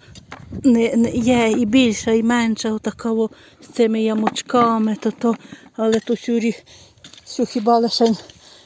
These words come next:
вечором та й рано копати, спека страшна. Усьо,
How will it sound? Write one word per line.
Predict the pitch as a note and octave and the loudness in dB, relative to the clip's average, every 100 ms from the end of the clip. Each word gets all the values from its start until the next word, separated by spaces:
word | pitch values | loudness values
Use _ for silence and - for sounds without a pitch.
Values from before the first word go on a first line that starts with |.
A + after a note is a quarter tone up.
| _ _ - - - | _ _ -20 -20 -4
вечором | A3 B3+ - B3+ A#3+ | 0 0 0 0 0
та | B3 | 0
й | A#3 | 2
рано | A#3+ A#3+ A3+ | 2 2 -2
копати, | - - A#3 A3+ A3 | -4 -2 -2 -2 -4
спека | - B3+ A#3+ A#3 | -4 -2 -2 -2
страшна. | - B3 A3 - A#3+ A3 - - - - - - - | -2 -2 -2 0 2 0 -2 -16 -20 -20 -20 -20 -10
Усьо, | A3+ - B3+ A3 | -8 -2 0 0